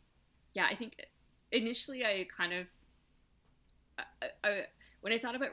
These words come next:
um, Open Sky Stories, I was, I didn't want it to be a,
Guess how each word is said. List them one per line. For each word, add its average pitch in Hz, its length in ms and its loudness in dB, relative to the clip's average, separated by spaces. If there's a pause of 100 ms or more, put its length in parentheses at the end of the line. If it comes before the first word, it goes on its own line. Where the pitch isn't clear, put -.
(160)
um, 170 500 2
Open 185 240 -6
Sky 180 220 -4
Stories, 180 580 -6
I 165 120 -2
was, 170 320 -6
I 190 80 -2
didn't 220 260 -4
want 180 160 -4
it 170 140 -10
to 180 120 -8
be 160 220 -4
a, 160 180 -2